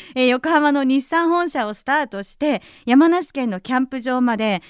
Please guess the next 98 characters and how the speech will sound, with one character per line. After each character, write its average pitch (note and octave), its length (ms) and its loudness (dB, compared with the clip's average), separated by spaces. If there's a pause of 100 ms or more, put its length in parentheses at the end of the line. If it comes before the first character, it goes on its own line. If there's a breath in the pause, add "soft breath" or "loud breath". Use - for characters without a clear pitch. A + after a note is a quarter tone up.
ち - 100 -8
ゃ F#4+ 60 2
ん D#4+ 40 4
と B3+ 100 -2
制 E4+ 220 -2
限 F4+ 180 0
時 E4 100 -6
間 C#4 220 -2
が A3+ 80 -2
あ A3 60 -2
る G3+ 100 -2
ん F#3 40 -4
で F3+ 100 -8
す - 140 -14
よ。 E3+ 220 -12
三 E4 380 2
時 F4+ 160 -4
間。 B3 320 -2 (320)
こ B3 120 -2
の B3+ 80 2
三 C#4 240 2
時 C#4+ 100 -4
間 C#4 180 -4
で C#4 120 -4
着 - 60 -16
か C4+ 160 -4
な A3 120 -4
き - 80 -10
ゃ - 20 -4
い F3+ 80 -8
け F3 140 -8
な E3 140 -6
い。 - 100 -12
一 D4+ 120 0
分 C#4+ 220 -2
で A3+ 100 0
も F#3+ 120 -6
遅 F3+ 140 -10
れ G3+ 120 -4
た G3 140 -4
ら F#3 80 -6
ペ A3+ 200 -2
ナ C#4 120 6
ル C4 100 0
テ A3 120 -6
ィ - 20 -4
に F#3 60 -4
な E3+ 100 -6
り F3 60 -10
ま F3 160 -6
す。 - 180 -18 (460 loud breath)
で、 A#3 200 2 (200 loud breath)
そ D4 180 2
う D4+ 60 4
い D4+ 60 2
う - 20 2
ね、 D#4 160 2
ル F4 80 2
ー F#4 100 2
ル C#4+ 80 0
に A3+ 140 2
加 A3+ 320 -4
え G#3+ 80 -6
て、 G#3 220 -6
走 F4+ 440 0
行 F4 280 2
ル F4 160 0
ー C#4 40 -6
ト A#3+ 140 -2
も B3+ 160 4
自 F3+ 180 -6
由 C#4 200 2
っ - 40 -8
て - 180 -12
い E3+ 100 -6
う、 E3+ 120 -10
こ - 140 -4
れ D#4 100 2
が D#4+ 80 2
ま D#4 140 4
た D4 80 2
面 C#4 120 2
白 D#4+ 220 -2
い C#4+ 60 2
な C4+ 100 0
っ B3+ 40 -6
て G#3+ 100 -10
思 G#3 120 -8
っ G#3+ 80 -14
た F3+ 120 -8
ん E3 40 -10
で F3 120 -12
す。 - 100 -20 (340 soft breath)
ど F#4 280 0
う F#4+ 60 0
い D4 180 -2
う A#3+ 40 -2
ル C4 80 -2